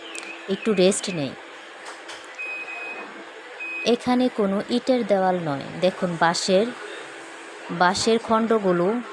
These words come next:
চিকন চিকন করে কেটে বাঁশের বেড়া দেওয়া হয়েছে বাউন্ডারির মতো। গ্রামের মানুষগুলো, তারা ইটের দেওয়াল লাগে না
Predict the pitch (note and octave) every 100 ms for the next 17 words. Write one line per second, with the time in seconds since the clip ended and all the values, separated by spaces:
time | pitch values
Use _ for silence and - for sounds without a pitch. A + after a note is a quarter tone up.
0 | - - A3+ A3+ G#3+ G#3 F#3+ G3 G3 G3
1 | G3 - F#3 F3+ E3+ E3+ F#3+ F3+ E3+ E3+
2 | E3+ E3+ E3+ E3 D3 - D#3+ D3 D#3 D#3+
3 | D#3+ D#3 D#3+ C#3+ - B1 - - - -
4 | - - G3 G#3+ A#3 B3+ A#3+ G#3 G#3+ G3+
5 | G3+ G3+ F#3+ B3 C4 - - - - -
6 | - - F3+ F3+ - A#3 - B3 G#3+ G#3+
7 | G#3 F#3+ D#3 C#3+ C#3